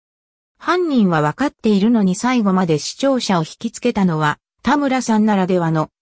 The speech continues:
語り口や仕草があってこその謎解き。特に、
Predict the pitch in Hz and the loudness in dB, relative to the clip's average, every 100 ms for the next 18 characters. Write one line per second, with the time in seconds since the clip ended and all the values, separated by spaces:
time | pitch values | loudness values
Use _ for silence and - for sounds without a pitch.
0 | - - 156 220 277 - - 262 233 220 | -18 -10 -4 -4 -4 -8 -2 0 0 0
1 | 208 247 254 254 262 - 247 - - 180 | -2 -2 -2 0 -2 -4 -6 -6 -4 0
2 | 175 165 156 185 - 202 151 - _ _ | 0 0 0 -2 -4 -6 -6 -8 _ _
3 | _ _ _ _ _ _ - 320 285 240 | _ _ _ _ _ _ -4 -2 2 2
4 | 208 | 2